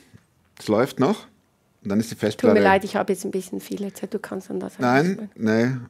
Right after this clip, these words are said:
Speaker 1: vielen Dank. Ich will trotzdem diese Frage stellen.
Speaker 2: Ja.
Speaker 1: Wer ist Gott für dich? Und lass dein Inneres sprechen, bitte.
Speaker 2: Alles. Er ist alles. Und er setzt alles.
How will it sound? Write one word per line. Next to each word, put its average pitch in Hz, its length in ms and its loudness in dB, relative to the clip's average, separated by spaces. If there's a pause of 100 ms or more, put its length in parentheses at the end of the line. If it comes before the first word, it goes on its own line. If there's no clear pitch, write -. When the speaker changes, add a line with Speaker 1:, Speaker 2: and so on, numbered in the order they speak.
(280)
Speaker 1:
vielen 117 380 2
Dank. 95 320 -2
Ich - 320 -10
will 123 140 6
trotzdem 135 500 2
diese 104 360 2
Frage 123 500 0
stellen. 123 500 4
Speaker 2:
Ja. 202 140 2 (340)
Speaker 1:
Wer 135 460 6
ist 127 320 0
Gott 110 180 -2
für - 160 -6
dich? 101 320 -4
Und 95 120 -4
lass 110 200 0
dein 113 200 0
Inneres 117 340 2
sprechen, 90 320 -6
bitte. 76 220 -10 (140)
Speaker 2:
Alles. 220 440 -2 (1400)
Er 226 120 -4
ist - 160 -10
alles. 202 380 -8 (2000)
Und 220 160 6
er 208 80 6
setzt - 440 -2
alles. - 460 -4